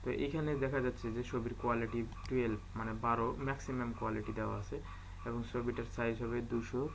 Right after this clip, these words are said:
তেইশ কিলোবাইট। এই যে এখানে দেখা যাচ্ছে দুশো তেইশ কিলোবাইট।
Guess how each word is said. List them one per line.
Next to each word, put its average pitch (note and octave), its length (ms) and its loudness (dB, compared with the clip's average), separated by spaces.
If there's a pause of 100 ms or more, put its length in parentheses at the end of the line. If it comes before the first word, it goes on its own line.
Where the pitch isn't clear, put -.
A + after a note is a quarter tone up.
তেইশ C3+ 240 6 (260)
কিলোবাইট। G2+ 420 2
এই G2+ 100 0
যে G#2+ 120 2
এখানে G#2 260 -2
দেখা G#2 200 -2
যাচ্ছে G#2 240 -4
দুশো A2+ 480 -4 (100)
তেইশ - 200 -2
কিলোবাইট। G#2+ 360 -4